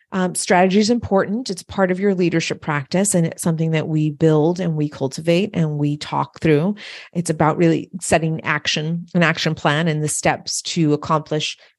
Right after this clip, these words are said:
really any goal, any result you want to create in your organization or in your life. And so the leadership assets here are for you for the, for the three month,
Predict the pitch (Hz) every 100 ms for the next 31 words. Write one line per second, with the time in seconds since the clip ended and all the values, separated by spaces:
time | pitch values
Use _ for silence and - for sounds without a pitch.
0 | - 165 156 151 165 165 156 151 131 165
1 | 214 - 151 143 147 147 135 156 147 143
2 | 160 143 151 147 139 139 143 139 135 139
3 | 156 - 151 139 139 135 127 - - -
4 | - - - - 185 175 180 165 170 208
5 | 226 233 214 - 180 175 185 - - 208
6 | 196 214 247 - _ _ _ 190 175 175
7 | 170 175 175 - - - 233 240 254 202
8 | 190 202 208 170 - - 185 160 175 -
9 | - 180 214 220 214 196 240